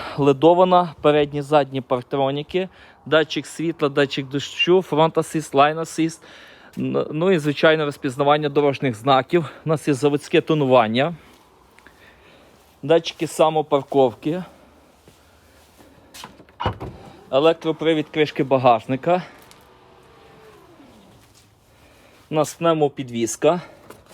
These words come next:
електричний фаркоп. Так, тут у нас ніша під, е, запасне колесо. Бачите,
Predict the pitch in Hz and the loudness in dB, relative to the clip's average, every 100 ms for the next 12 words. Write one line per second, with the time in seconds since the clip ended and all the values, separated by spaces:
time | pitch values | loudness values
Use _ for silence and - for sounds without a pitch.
0 | - _ - - - _ - 131 139 - | -20 _ -20 -20 -20 _ -8 -4 -4 -4
1 | 156 139 - 127 117 131 123 123 120 131 | -6 -4 -6 -6 -4 -4 -2 2 2 2
2 | - - - - - - - - - - | -6 -20 -20 -20 -20 -18 -20 -20 -18 -18
3 | - - - - _ _ _ - - - | -16 -16 -16 -18 _ _ _ -10 -2 -2
4 | - - - 123 95 - - _ _ _ | -2 -20 -4 -2 -2 -6 -20 _ _ _
5 | _ _ _ _ - 175 - 147 131 - | _ _ _ _ -8 -8 -2 -2 -2 -6
6 | - - - 147 156 - 131 - 143 131 | -14 -16 -8 -4 -4 -2 -2 -4 -6 -6
7 | 120 123 120 113 110 _ _ 120 127 127 | -2 2 4 2 -4 _ _ -10 -10 -8
8 | 139 - 143 123 113 - 117 107 117 - | -14 -6 0 0 -2 -4 -2 -2 -4 -2
9 | 170 190 - - - - - - - - | -2 -2 -18 -20 -20 -20 -20 -18 -16 -16
10 | - - - - - - - - 208 214 | -16 -20 -20 -20 -20 -20 -20 -20 -20 -20
11 | - _ _ _ _ 214 - - - _ | -20 _ _ _ _ -20 -20 -20 -20 _
12 | - - - - - - - - - - | -20 -20 -20 -20 -20 -20 -20 -18 -12 -12
13 | - - - - - - - - - - | -12 -14 -12 -12 -14 -16 -20 -20 -20 -20
14 | _ - - 135 - - 120 | _ -14 -4 -4 -4 -4 -4